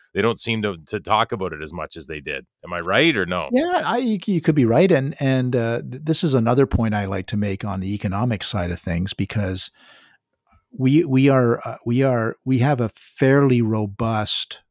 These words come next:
Speaker 2: e-, e-, well, in comparison to other G twenty countries, not so much, but we still have a growing gross domestic product.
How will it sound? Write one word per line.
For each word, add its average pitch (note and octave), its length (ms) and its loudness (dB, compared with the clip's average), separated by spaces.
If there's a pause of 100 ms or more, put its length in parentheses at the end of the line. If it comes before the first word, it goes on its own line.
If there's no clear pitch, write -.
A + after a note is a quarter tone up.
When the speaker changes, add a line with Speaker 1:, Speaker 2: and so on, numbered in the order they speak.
(560)
Speaker 2:
e-, C3 320 -10
e-, C3+ 80 -8
well, A#2 340 -2
in A#2+ 140 -4
comparison C3 560 4
to G#2 80 0
other G#2+ 420 0 (420)
G A2 180 -4
twenty G2 540 -2 (100)
countries, G#2 460 -2 (180)
not G#2+ 260 -2
so - 140 0
much, F#2 240 -4
but B2+ 80 -4
we C3 140 2
still D3 220 4
have B2+ 120 2
a G#2+ 80 2
growing A2 640 4 (480)
gross A2+ 320 4
domestic G2+ 500 0
product. - 540 -6